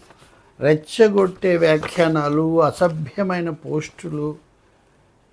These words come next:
వీటి విషయంలో ఏం జరుగుతుంది? అనేక మంది సారీలు చెప్తున్నారు, ఇవి నిలబడతాయా లేదా?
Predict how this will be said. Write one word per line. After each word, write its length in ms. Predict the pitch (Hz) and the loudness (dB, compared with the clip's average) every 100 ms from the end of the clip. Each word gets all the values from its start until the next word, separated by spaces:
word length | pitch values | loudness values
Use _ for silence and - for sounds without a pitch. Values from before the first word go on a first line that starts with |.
| _ _ - | _ _ -2
వీటి 200 | 190 185 | -2 0
విషయంలో 880 | 165 151 226 233 226 - 233 226 - - _ - - - - | -2 2 2 2 4 6 6 4 -2 -18 _ -20 -20 -16 -2
ఏం 180 | 165 190 | 0 2
జరుగుతుంది? 840 | 196 190 185 175 170 170 202 - _ - | 2 2 2 -4 -2 0 -2 -4 _ -6
అనేక 420 | 156 160 165 156 | -4 0 -2 -2
మంది 220 | 151 147 160 | -4 -2 0
సారీలు 400 | 151 160 170 165 | 2 2 0 0
చెప్తున్నారు, 840 | 160 147 - 147 143 143 147 165 | -4 -4 -6 -4 -2 -2 -4 -6
ఇవి 220 | 151 139 | -8 -6
నిలబడతాయా 680 | 139 139 147 143 - 147 143 | -4 -2 -2 -4 -4 -2 -2
లేదా? 480 | 143 135 135 139 | -4 -4 -4 -4